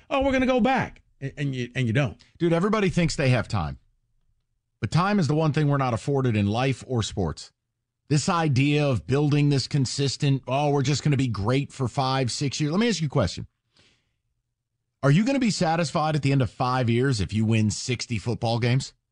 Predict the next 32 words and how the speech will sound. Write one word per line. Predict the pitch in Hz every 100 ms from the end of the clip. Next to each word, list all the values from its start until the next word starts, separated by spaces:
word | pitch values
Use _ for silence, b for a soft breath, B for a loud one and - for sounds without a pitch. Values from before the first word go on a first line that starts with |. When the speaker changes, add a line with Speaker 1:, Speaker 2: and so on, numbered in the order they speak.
| _ _ _
Speaker 2:
but | -
don't | - 113 120
win | 120
a |
Super | 110 131 135
Bowl? | 147 135 _ _ _ _ _
Speaker 1:
'Cause | - 135 -
congratulations. | - 151 160 208 226 170 - 123
Speaker 2:
No. | 202
Speaker 1:
No. | 127 b b _
That | 101 151 185
ticket | 202 190
texter, | 202 202 - 208 190 _ _
what | 101 151 -
you | 196
are | 190
doing | 165 160 156 151 -
is | 143
creating | - - 147 147 139 135 113
the | 123
northern | 113 117 139 151 165 151
version | 180 196 120 123 123 -
of | 135 120
the |
Dallas | 127 107 95 104
Cowboys. | - 107 87 78 65 67 _ - -
Speaker 2:
I | - 87
don't | 90
have | 92
a | 76
bell, | 69 82 87 110 - _
but | 76